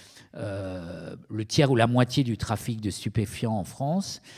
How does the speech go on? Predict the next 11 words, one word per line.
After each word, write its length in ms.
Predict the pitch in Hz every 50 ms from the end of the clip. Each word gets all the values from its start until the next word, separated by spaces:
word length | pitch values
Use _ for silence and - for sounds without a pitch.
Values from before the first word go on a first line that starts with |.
| -
C'est, 380 | - - - 139 139 135 135 135
euh, 160 | 113 87 -
une 720 | 101 110 120 117 120 104 104 104 110 120 110 120 127 127 123
grosse 600 | 117 - 156 - 165 180 165 - - - - - _ _
concentration 800 | - - 127 - - 127 - - - 120 - - - 143 135 127 120 - - - - - -
de 120 | 107 110 113
l'échec 340 | 98 95 - 135 - -
scolaire. 600 | - - - 120 107 110 123 147 175 190 175 143 - - - _ _ _ _ _ _ _ _ _ _ _ _ -
Et 180 | 160 143 143 131
malgré 680 | 117 110 107 - - 127 135 139 147 139 120 117 123 117
ça 440 | - - - 147 156 180 202 233